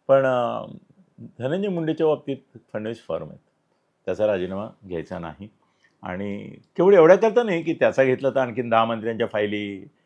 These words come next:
काल्पनिक तिच्याकडे तयार आहेत, तिला सुपाऱ्या मिळालेल्या आहेत आणि ती सुपाऱ्या वाजवते. आता अण्णा हजारेंच्या बाबत मी जसं म्हटलं की ते काय पैसे घेऊन सुपाऱ्या वाजवत नव्हते, ते अहंकारापोटी वाजवत होते आणि त्यांना लोक चुतिया पण बनवत होते.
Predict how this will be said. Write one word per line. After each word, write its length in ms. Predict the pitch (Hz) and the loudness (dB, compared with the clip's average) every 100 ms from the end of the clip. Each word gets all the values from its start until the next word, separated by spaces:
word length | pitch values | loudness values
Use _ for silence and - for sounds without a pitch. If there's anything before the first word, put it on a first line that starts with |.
| _ _ | _ _
काल्पनिक 500 | 123 127 139 113 92 _ _ _ _ _ _ | 2 2 0 -6 -8 _ _ _ _ _ _
तिच्याकडे 320 | - 107 101 104 | -8 -4 -4 0
तयार 240 | 117 120 98 | 2 2 2
आहेत, 120 | 92 - | -2 -4
तिला 140 | 113 | -6
सुपाऱ्या 360 | 107 110 113 117 | -6 -4 -2 -2
मिळालेल्या 460 | 113 117 104 87 85 | 0 0 0 -4 -10
आहेत 120 | _ _ _ _ _ _ 101 | _ _ _ _ _ _ -18
आणि 80 | 92 | -14
ती 80 | 104 | -10
सुपाऱ्या 340 | 107 123 135 | -2 2 6
वाजवते. 580 | 135 113 101 - - - _ - | 6 6 2 -4 -16 -18 _ -20
आता 240 | - 107 107 _ _ _ _ _ _ _ - | -4 -4 -4 _ _ _ _ _ _ _ -12
अण्णा 340 | 90 87 113 | -10 -4 -2
हजारेंच्या 400 | 104 107 110 113 | -2 -2 -2 0
बाबत 240 | 110 113 110 | 0 0 -4
मी 120 | 110 | -6
जसं 220 | 110 107 | -4 -6
म्हटलं 240 | 107 104 | -8 -6
की 80 | 104 | -8
ते 120 | 104 | -6
काय 80 | 110 | -6
पैसे 300 | 101 101 123 | -4 -4 -4
घेऊन 140 | 120 117 | -6 -8
सुपाऱ्या 320 | 92 113 110 | -4 0 2
वाजवत 280 | 107 101 104 | 0 -2 -8
नव्हते, 220 | 80 80 - _ _ _ 120 | -12 -18 -20 _ _ _ 0
ते 40 | |
अहंकारापोटी 640 | 120 135 131 135 110 101 | 2 2 4 4 4 -2
वाजवत 320 | 101 92 87 87 | -4 -4 -6 -12
होते 200 | - - - _ _ _ _ | -16 -20 -20 _ _ _ _
आणि 100 | 95 | -12
त्यांना 220 | 101 113 117 | -8 -4 -4
लोक 200 | 110 110 | -4 -6
चुतिया 320 | 113 104 117 | -6 -4 -2
पण 180 | 104 95 | -2 -4
बनवत 280 | 80 85 - | -8 -10 -14
होते. 420 | - - - | -18 -20 -20